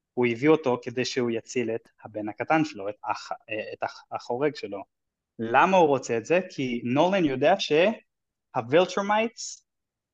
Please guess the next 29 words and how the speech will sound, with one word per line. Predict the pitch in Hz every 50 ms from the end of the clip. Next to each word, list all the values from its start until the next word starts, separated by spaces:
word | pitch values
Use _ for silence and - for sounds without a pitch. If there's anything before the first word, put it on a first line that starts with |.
| _ -
רודפים | 117 113 127 135 135 - - - - 170 170 151
אחריו. | 131 - - 120 110 104 101 95 95 - _ _ _ _ _ _ _ _ _ _ _ _ _ _ _ _ _ _ _ _ _ _ _ _ _ _ _ _
עכשיו, | _ - - 117 113 110 101 - - - _ _ _ _ _ _ _ _
הרבה | 110 107 113 123 123 123
אנשים | 120 113 - - 117 110
ישאלו, | - - 120 110 117 117
"למה | 113 107 120 120 127 127 127 131 123 -
נולן | 123 113 113 117 120 123 127 123 120
היה | 120 120 120 120
איש | 123 123 120 - -
רע? | 147 165 175 127 110 -
כאילו, | _ 123 107 107 107 104
למה | 104 101 110 117 117
שהוולטרמייט | - 117 110 110 113 113 - - 110 117 117 117 -
יהיו | 113 107 - -
גם | 107 107
נגדו?" | 107 104 117 107 104 107 123 - _ _ _ _ _ _ _ _ _
לוולטרמייט | - 123 113 131 151 143 - 151 135 131 131 131 131
יש | 131 120 - - - -
חוקים. | - - - - - 139 - - - 131 117 104 101 95 - _ _ _ _ _ _ _ _ _ _ _ _ _ _ _
שתי | - - - 190 190
חוק-, | - - 160 151 156 139 127
והוא | 147 165 170
עבר | 156 135 160 170 165
על | 147 131
שתי | - - - 151
חוקים. | 131 - - 110 - - 98 101 107 - _ _ _ _ _ _ _ _ _ _ _ _ _ _ _ _ _ -
חוק | 147 139 - -
אחד, | - - - 151 151